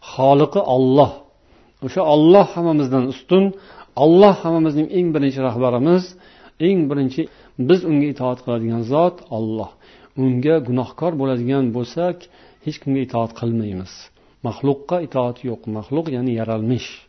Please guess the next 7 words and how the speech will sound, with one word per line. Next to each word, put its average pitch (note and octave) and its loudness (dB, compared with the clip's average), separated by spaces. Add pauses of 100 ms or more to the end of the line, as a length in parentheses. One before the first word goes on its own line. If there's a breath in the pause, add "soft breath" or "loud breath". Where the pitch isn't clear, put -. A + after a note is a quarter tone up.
(1160 soft breath)
O'zbekistonda E3 0
bo'layotgan C#3 0 (140)
nohaqliklar, C3 0 (260)
ayollarga C3+ 0
o'tkazilayotgan C3 -4
zulm C3+ 2 (600 loud breath)
va B2 0